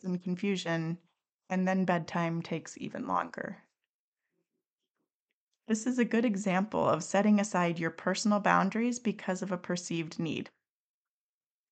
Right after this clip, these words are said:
In this situation, I like to offer that it's possible to accommodate your child's request for company and maintain your boundaries.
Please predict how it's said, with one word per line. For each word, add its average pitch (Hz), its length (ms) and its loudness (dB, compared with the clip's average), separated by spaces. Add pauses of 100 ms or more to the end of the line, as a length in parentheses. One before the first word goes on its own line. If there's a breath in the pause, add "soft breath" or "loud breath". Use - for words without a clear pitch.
(500)
In 202 140 6
this 233 180 2
situation, 247 720 -2
I 196 120 0
like 208 240 0
to - 160 -12
offer 175 520 0 (600)
that 190 140 4
it's 190 160 -6
possible 214 920 0 (560)
to 202 140 2
accommodate 202 680 2
your 175 120 -4
child's 180 500 -2
request 175 600 -2 (440)
for 180 80 -4
company 190 680 0 (760)
and 196 440 2
maintain 185 540 2
your 165 100 -2
boundaries. 165 800 -2